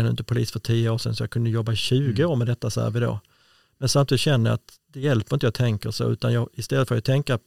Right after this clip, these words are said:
Speaker 1: vänder jag till någonting positivt. Att
Speaker 2: Mm.
Speaker 1: hade jag varit kvar i, vilket jag kanske inte ens hade varit,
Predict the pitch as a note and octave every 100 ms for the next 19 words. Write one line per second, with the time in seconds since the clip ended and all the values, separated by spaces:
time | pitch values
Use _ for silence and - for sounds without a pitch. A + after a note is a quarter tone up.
0 | _ _ B2+ D3+ B2 G#2+ A2+ B2 A#2 A#2+
1 | - B2 - - C#3+ - - A2 F#2+ A#2+
2 | A#2+ B2 - C#3+ F3+ D3 B2 G#2+ - _
3 | _ _ _ _ C3+ C3+ B2 B2 A#2+ B2
4 | A#2 A#2 A#2 E3 C3+ -